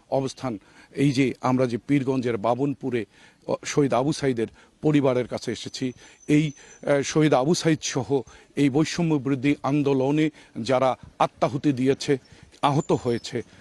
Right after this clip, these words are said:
তাদের জন্য, আহ, এই, এই আবু সাইদের পরিবার সহ এই অঞ্চলে অনেকের সঙ্গে আমরা কথা বলেছি, তারাও দোয়া করেছেন,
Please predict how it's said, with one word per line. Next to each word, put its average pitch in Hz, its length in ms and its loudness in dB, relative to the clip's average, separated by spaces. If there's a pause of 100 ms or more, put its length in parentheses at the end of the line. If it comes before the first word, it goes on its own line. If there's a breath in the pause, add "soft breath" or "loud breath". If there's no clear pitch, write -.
(200 loud breath)
তাদের 151 360 2
জন্য, 135 380 2 (300 loud breath)
আহ, 139 280 2
এই, 151 260 2 (200)
এই 131 360 2
আবু 139 180 2
সাইদের 147 340 2
পরিবার 160 420 2
সহ 135 340 -4
এই 143 220 2
অঞ্চলে 139 300 0
অনেকের 151 280 0
সঙ্গে 143 220 -4
আমরা 113 200 -6
কথা 120 200 -6
বলেছি, 110 360 -8 (320 soft breath)
তারাও 127 240 0
দোয়া 120 260 -2
করেছেন, 110 460 -8